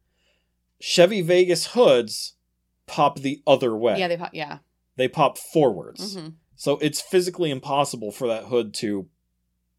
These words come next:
Speaker 1: come back that way, 'cause the, there's only one hinge, it's not two, and it's in the front of the car,
Speaker 2: Yeah.
Speaker 1: not near the back, near the windshield.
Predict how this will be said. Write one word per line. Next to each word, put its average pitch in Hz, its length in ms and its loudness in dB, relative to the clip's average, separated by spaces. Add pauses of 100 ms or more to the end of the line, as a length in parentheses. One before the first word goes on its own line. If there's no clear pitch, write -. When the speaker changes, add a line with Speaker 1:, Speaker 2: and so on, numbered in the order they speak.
(420)
Speaker 1:
come 139 200 -6
back 113 200 -4
that 143 120 -2
way, 107 120 -4
'cause 120 240 -2
the, 123 180 -6 (140)
there's 147 240 -6
only 156 160 4
one 180 180 4
hinge, 127 260 -2
it's 120 140 -10
not 143 160 -2
two, 131 340 0
and 120 80 -4
it's 123 140 -8
in 143 80 -6
the 120 80 -10
front 185 220 0
of 151 60 -4
the 123 60 -4
car, 104 300 -4
Speaker 2:
Yeah. - 180 -10 (280)
Speaker 1:
not 127 340 -2 (260)
near 131 300 -2
the 110 140 -2
back, 120 360 -2
near 113 160 -8
the 113 60 -6
windshield. 123 480 -6